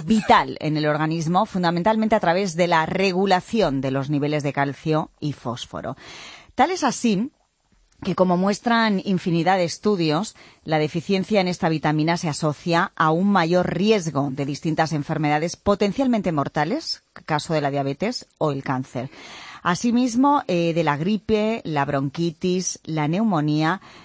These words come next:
y los catarros, ¿no? Pues, eh, un nuevo estudio internacional dirigido por investigadores de la Universidad Reina María de Londres, en el Reino Unido, dice que sí, los suplementos de vitamina D son eficaces, pues, para prevenir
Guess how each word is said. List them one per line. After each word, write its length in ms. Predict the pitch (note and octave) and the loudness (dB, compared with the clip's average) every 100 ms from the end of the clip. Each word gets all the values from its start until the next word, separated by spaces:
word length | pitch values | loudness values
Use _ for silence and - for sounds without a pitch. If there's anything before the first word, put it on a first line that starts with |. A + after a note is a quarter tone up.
| - | -16
y 140 | - F#3 | -6 0
los 240 | E3 - | 0 0
catarros, 580 | - B2+ B2 - G#2+ A#2 | -4 -4 -4 -8 -8 -2
¿no? 200 | G3 D#4 | -2 0
Pues, 360 | E3 D3+ - - | -2 -4 -8 -6
eh, 340 | D#3 D3+ D3 - | -2 -2 -2 0
un 100 | C4+ | 0
nuevo 180 | C4+ A#3 | 2 0
estudio 540 | - G#3 G3 G3 G3+ - | 0 -2 0 0 -2 -2
internacional 840 | E3 D#3 D3+ D3 D#3 D#3 D#3+ A3+ | -4 -2 -4 -4 -4 -2 -2 -2
dirigido 480 | F3+ C#3 - D3+ D#3 | -6 -6 -6 -4 -2
por 160 | E3 D3+ | 0 -2
investigadores 640 | D3 C#3 D3+ C#3+ C#3+ D#3 | -2 -4 -2 -2 -2 -2
de 80 | D3+ | -2
la 80 | D3 | 0
Universidad 520 | D3 C#3+ - D3 D3 | 0 -4 -2 0 0
Reina 260 | D3+ D3 C#3+ | 0 -2 0
María 280 | C#3+ D#3 | 0 0
de 140 | D3+ C#3 | -2 0
Londres, 580 | D3+ D#3+ D3 C#3+ G3+ G3+ | 0 0 0 -2 -4 -4
en 60 | |
el 100 | D#3 | -4
Reino 280 | C#3 C#3+ C#3 | -2 -2 0
Unido, 500 | C#3 E3+ E3+ D3+ A#3+ - - - - | 0 0 0 0 -2 -4 -16 -20 -12
dice 380 | F#3 G#3+ - D4+ | -6 -4 -2 -2
que 200 | A#3+ A3+ - | -2 -2 -6
sí, 540 | - - - C4+ F#4+ - _ | -6 -4 2 2 2 -6 _
los 260 | E3+ D#3 - | -4 -4 -4
suplementos 680 | D3+ D#3 C3 F3 F#3+ F#3 E3+ | -6 -4 -2 -2 -2 -2 -2
de 120 | E3 | -4
vitamina 400 | D#3 D#3+ E3+ D#3+ | -2 -2 -2 0
D 180 | E3 D#4+ - _ _ _ _ _ | 0 -2 -8 _ _ _ _ _
son 200 | - G#3 | -4 0
eficaces, 680 | G#3+ A#3+ G#3 G3 - B3 - | 0 0 2 0 0 -4 -2
pues, 180 | F#3+ - | -4 0
para 220 | G3 F3 | 2 4
prevenir 560 | F#3 F3 F3+ G#3+ C#3+ | 4 2 2 0 -2